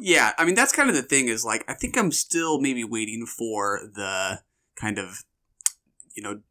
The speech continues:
film that exists within, in the digital realm, the di-, digital mise-en-scène or whatever we wanna call it, that act-, that engages in something that feels more like realism, where you're right, this isn't really realism. This feels like dr-,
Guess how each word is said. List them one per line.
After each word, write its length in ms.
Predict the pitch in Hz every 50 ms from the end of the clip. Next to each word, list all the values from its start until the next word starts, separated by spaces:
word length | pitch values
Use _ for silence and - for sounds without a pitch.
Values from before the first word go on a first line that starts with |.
| _ _ _ _ _ 110 _ _ -
film 460 | - - - - 139 131 131 131 127 120
that 120 | 113 107
exists 460 | 104 101 - - 120 110 101 - -
within, 220 | 104 98 92 92 -
in 140 | 104 101 95
the 80 | 95
digital 720 | 92 98 - 113 104 107 107 101 95 95 92 92 80 82 82
realm, 440 | 87 95 95 92 87 80 80 82 - _
the 80 | - 95
di-, 240 | - - 104 101 101
digital 320 | 107 101 - - 101 98
mise-en-scène 540 | 101 101 101 95 98 92 92 90 - 101 98
or 80 | 95 98
whatever 260 | 95 98 104 104 107
we 80 | 101 98
wanna 200 | 98 95 87 -
call 280 | - - 110 101 92 90
it, 80 | - - - - - - -
that 100 | 123 151
act-, 220 | 175 196 156 151
that 120 | 151 147 151
engages 500 | 139 123 131 139 156 165 165 151 139 131
in 80 | 120
something 280 | 120 123 120 113 117 110
that 140 | 110 95 -
feels 220 | - 120 113 101 104
more 240 | 104 104 104 110 101
like 180 | 101 92 98 98 95 95 -
realism, 540 | 101 113 120 127 139 135 139 160 156 143 -
where 140 | 104 104
you're 140 | 104 101 110
right, 200 | 113 117 - - -
this 160 | - - - - 123
isn't 240 | 117 104 95 76 _ _
really 380 | 85 82 78 82 80 71 - _ _ _ _ _ _ _ _ _ _
realism. 480 | - 101 92 85 80 82 85 - 98 95
This 160 | 95 95 - -
feels 300 | - 123 120 110 101 -
like 240 | 87 85 - _ _ _ _ _ _ _ - - _ _ _ _ _ _ _ -
dr-, 220 | - 92 - -